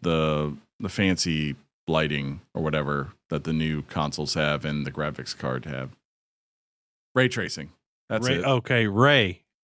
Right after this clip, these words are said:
Speaker 1: Yeah.
Speaker 2: You know,
Speaker 1: You know,
Speaker 2: like
Speaker 1: Ray
Speaker 2: Ray's
Speaker 1: Allen
Speaker 2: Pizzeria
Speaker 1: tracing.
Speaker 2: up in New York. Yeah.
Speaker 1: Yeah, Ray Allen tracing.
Speaker 2: It's
Speaker 1: Um,
Speaker 2: fine. <laughs>
Speaker 1: Ray Allen and Tracing McGrady. That's who it
Speaker 2: Yes.
Speaker 1: is. Yep. That's what you get with that version.
Speaker 2: Our, so our fans are suddenly making fun of us. I'm gonna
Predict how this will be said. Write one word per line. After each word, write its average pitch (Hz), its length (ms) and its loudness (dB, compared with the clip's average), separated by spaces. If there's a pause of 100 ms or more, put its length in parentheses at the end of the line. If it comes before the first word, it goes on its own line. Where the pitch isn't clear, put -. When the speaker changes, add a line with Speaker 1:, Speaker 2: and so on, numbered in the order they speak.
Speaker 1:
Yeah. 104 240 4 (160)
Speaker 2:
You 139 120 -6
know, 113 120 0
Speaker 1:
You 120 80 4
know, 104 60 2
Speaker 2:
like 147 100 2
Speaker 1:
Ray - 120 12
Speaker 2:
Ray's 160 140 12
Speaker 1:
Allen 160 240 8
Speaker 2:
Pizzeria 170 260 8
Speaker 1:
tracing. 185 200 10
Speaker 2:
up 131 200 6
in 147 80 4
New 160 80 6
York. 170 400 6
Yeah. 185 280 2 (160)
Speaker 1:
Yeah, 156 160 -2
Ray 123 200 6
Allen 120 220 6
tracing. 87 420 -4 (380)
Speaker 2:
It's - 80 -20
Speaker 1:
Um, 104 280 2
Speaker 2:
fine. 104 240 4 (520)
<laughs> - 580 -8
Speaker 1:
Ray 143 200 4
Allen 143 280 6
and 85 140 0
Tracing 135 560 6
McGrady. 85 580 -2 (100)
That's 87 220 -4
who 107 140 2
it 113 40 6
Speaker 2:
Yes. 104 220 2
Speaker 1:
is. - 240 -10
Yep. 92 180 -4 (220)
That's 85 240 -8
what 101 200 -6
you 120 120 -10
get 85 300 -8
with 78 100 -16
that 78 220 -12
version. 78 360 -8
Speaker 2:
Our, 127 220 8
so 160 160 6
our 151 120 10
fans 196 320 8
are 160 60 8
suddenly 185 340 6
making 151 280 4
fun 175 280 6
of 127 100 0
us. 110 320 -4 (220)
I'm 104 140 -8
gonna 104 220 -4